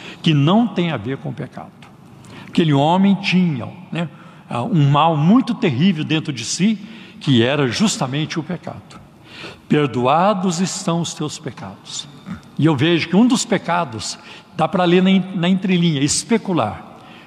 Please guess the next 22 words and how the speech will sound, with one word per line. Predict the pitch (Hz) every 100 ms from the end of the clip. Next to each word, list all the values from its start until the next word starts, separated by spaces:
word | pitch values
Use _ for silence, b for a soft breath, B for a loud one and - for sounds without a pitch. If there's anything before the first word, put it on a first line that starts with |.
| B
E |
um | 160 196
dos | 175 -
pecados | 170 170 165 202 208 190
daquele | 196 196 160
homem | 156 160
foi | - 165
a | 156
murmuração. | 160 170 160 160 156 - - - - - - - _ _ B B B
Talvez | - 139 113 175 202 208
ele | 185
tenha | 156 190
murmurado | 180 175 170 175 160
por | 170
muito | 147 135 185 226 226
tempo. | - 131 98 - - B B B -
"Por | 143
que | 175
que | 196
eu |
estou | - 208
assim? | - - 180 180